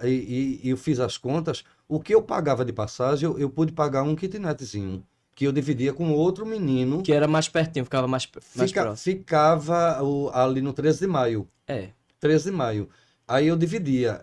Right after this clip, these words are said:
Speaker 1: E saía mais barato do que a passagem de ônibus.
Speaker 2: Do que tá indo, pagando o ônibus pra
Speaker 1: Exatamente.
Speaker 2: cima.
Speaker 1: Aí eu disse, aí em casa eu expliquei, eu disse, mãe, eu vou, vou dividir com um amigo,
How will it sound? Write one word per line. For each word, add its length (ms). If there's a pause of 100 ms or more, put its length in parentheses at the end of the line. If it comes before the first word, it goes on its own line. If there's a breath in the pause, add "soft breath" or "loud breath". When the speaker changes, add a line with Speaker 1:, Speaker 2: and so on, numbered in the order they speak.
(160)
Speaker 1:
E 100
saía 280
mais 220
barato 320
do 80
que 80
a 60
passagem 340
de 80
ônibus. 320
Speaker 2:
Do 100
que 160
tá 240
indo, 240
pagando 440
o 40
ônibus 380
pra 140
Speaker 1:
Exatamente. 420
Speaker 2:
cima. 260
Speaker 1:
Aí 60
eu 40
disse, 220
aí 560
em 100
casa 240
eu 40
expliquei, 260
eu 60
disse, 160
mãe, 300
eu 100
vou, 320
vou 160
dividir 380
com 80
um 20
amigo, 560